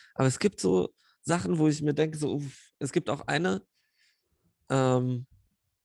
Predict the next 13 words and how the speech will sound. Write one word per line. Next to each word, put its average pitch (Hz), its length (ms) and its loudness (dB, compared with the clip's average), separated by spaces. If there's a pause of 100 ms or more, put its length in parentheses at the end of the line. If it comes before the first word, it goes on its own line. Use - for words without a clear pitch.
(320)
oh, 127 400 -6 (500)
eine 143 200 2
Headline 180 400 0
von 143 160 -4
meinem 135 220 0
Chef, 175 340 -4
die - 140 -8
leider 151 300 2
nicht 151 220 -6
gedruckt 143 400 -4
wurde, 185 360 -2 (2250)
ähm, 135 400 4
für, 127 640 4